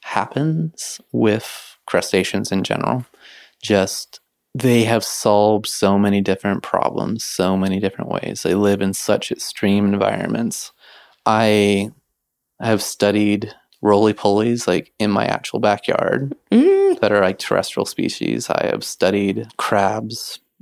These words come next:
Speaker 1: that are walking around Costa Rica on land crabs. I have studied marine species. I've studied that hydrothermal vent or gas vent shrimp,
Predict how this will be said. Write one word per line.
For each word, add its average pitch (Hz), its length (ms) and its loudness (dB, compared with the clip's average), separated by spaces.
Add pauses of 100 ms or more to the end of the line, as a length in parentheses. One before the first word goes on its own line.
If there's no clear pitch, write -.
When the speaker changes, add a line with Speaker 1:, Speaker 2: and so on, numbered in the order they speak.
Speaker 1:
that 113 160 -2
are 57 460 0
walking 104 400 0
around 113 260 -2
Costa - 340 -2
Rica 92 240 0
on - 380 -4
land 107 320 -4
crabs. 107 560 -2
I - 240 -2
have 98 320 -4
studied 104 840 -2 (100)
marine 95 440 2
species. 92 800 -2 (220)
I've 98 180 2
studied 95 400 2
that 92 280 2 (140)
hydrothermal 92 1000 -2
vent 95 440 -2 (240)
or 90 300 -2 (400)
gas 87 480 0
vent 87 520 -4
shrimp, - 440 -4